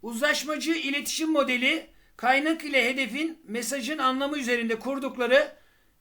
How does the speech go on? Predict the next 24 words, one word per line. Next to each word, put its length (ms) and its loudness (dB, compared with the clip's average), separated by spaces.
diyalogla 560 2
ilgili 680 -4
bir 200 -6
modeldir 640 4
değerli 260 4
arkadaşlar. 640 0
Etkileşimli 1000 0
iletişim 500 -4
modeli 600 0
gönderen 500 2
ile 360 6
alıcı 360 0
arasındaki 840 0
mesaj 500 0
gönderme 540 2
ve 360 2
alma 460 4
olayının 540 -2
aynı 300 4
anda 280 0
ve 380 4
eş 200 -2
zamanlı 540 0
olarak 500 2